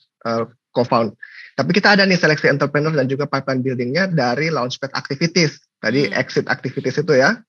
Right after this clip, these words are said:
Speaker 1: Contohnya
Speaker 2: Hmm.
Speaker 1: yang sekarang lagi jalan kita didukung oleh Uni Eropa untuk bangun, eh, apa namanya,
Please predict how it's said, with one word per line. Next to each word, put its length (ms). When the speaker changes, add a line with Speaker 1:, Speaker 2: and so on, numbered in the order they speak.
Speaker 1:
Contohnya 320
Speaker 2:
Hmm. 80
Speaker 1:
yang 40
sekarang 240
lagi 160
jalan 280
kita 280
didukung 560
oleh 200
Uni 240
Eropa 560
untuk 320
bangun, 640
eh, 800
apa 320
namanya, 560